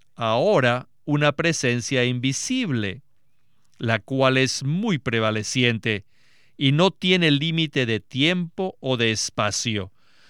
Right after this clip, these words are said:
sino que está en todas partes.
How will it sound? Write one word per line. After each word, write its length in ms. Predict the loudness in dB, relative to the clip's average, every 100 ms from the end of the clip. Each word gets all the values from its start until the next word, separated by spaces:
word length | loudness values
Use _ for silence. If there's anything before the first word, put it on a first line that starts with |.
| _ _
sino 380 | -4 0 0 0
que 220 | -2 0
está 440 | -2 -2 0 0 0
en 120 | 0
todas 380 | 0 0 -2 -4
partes. 840 | -4 -4 -6 -10 -10 -12 -16